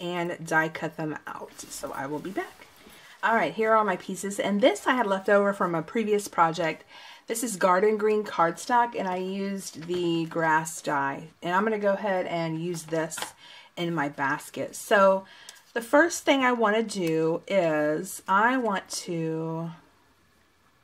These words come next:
let's see, I'm going to glue my handle on first of, uh, on my little basket, and for this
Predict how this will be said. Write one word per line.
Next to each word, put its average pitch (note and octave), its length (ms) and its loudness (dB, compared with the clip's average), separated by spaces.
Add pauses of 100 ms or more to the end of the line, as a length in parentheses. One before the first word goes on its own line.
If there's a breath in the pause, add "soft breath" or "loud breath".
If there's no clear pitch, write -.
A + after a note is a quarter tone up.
(960)
let's - 220 -18
see, - 800 -14 (540 loud breath)
I'm A#3+ 200 4
going G#3+ 360 0
to G#3 180 -8
glue F3+ 280 -2
my F3+ 140 -4
handle E3+ 580 -6
on F3+ 260 -4
first E3+ 840 -6
of, E3+ 460 -4
uh, D3+ 220 -6 (720)
on E3+ 180 -2
my F3 100 2
little E3 200 -2
basket, E3 580 -2
and F3 100 -8
for F3 120 -2
this G3 400 -2